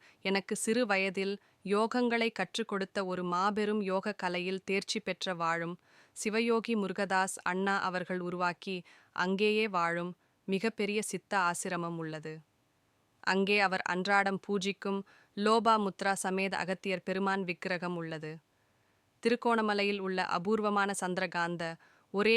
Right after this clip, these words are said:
கல்லில் செதுக்கப்பட்ட ஆயிரத்து எட்டு லிங்கம். லிங்கத்தை சுற்றி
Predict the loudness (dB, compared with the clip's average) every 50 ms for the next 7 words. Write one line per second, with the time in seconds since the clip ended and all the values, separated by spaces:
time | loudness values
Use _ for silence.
0 | 4 4 2 0 0 0 0 0 -2 -2 -4 -4 -4 -2 -4 -4 -4 -4 -4 -6
1 | -4 -2 -4 -2 0 2 4 4 4 4 2 0 -2 -4 -4 -4 -2 -4 -4 _
2 | -6 -4 -4 -4 -4 -4 -4 -6 -8 -8 -12 -18 _ _ _ _ _ _ _ _
3 | _ _ _ _ _ _ _ _ _ 4 4 6 6 4 2 2 0 0 0 0
4 | -2 -4 -4 -4 -4 -4